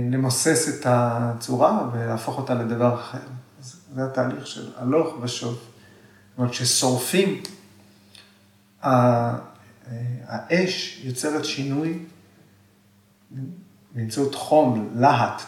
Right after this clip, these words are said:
טפא, נוצר שינוי שהוא בלתי הפיך. עדיין אפשר ל-, לפורר את החמר, <laughs>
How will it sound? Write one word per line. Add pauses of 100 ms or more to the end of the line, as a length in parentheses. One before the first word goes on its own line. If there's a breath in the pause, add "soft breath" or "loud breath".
טפא, (680)
נוצר
שינוי (840)
שהוא (340)
בלתי
הפיך. (1800 soft breath)
עדיין
אפשר (260)
ל-, (120)
לפורר
את
החמר,
<laughs>